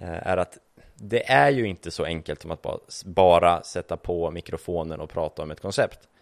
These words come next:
För att det är ju efterarbete. Så man kanske ska k-, lägga ihop att redigera, klippa och publicera.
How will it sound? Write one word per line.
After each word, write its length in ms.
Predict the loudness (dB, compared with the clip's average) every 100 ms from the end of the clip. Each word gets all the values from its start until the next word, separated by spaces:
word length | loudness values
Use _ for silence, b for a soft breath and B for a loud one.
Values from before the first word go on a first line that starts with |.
| b b b b
För 80 | -4
att 100 | -2
det 80 | 0
är 100 | 2
ju 120 | 2
efterarbete. 880 | -2 -4 -8 -4 -2 2 0 -2 -14 -12
Så 100 | -8
man 100 | -4
kanske 200 | -4 -4
ska 280 | 0 0
k-, 80 | 0 _ _ -20 -18
lägga 360 | -8 -4 0
ihop 440 | 2 2 -2 _ -8
att 300 | -8 -8 -18 -16 -16 -18 -10
redigera, 560 | -2 -2 -2 0 0 0
klippa 480 | -4 -8 -2 -2
och 380 | 0 -4 -8 -20 _ _ _ _
publicera. 640 | -10 -6 -6 -2 -2 -2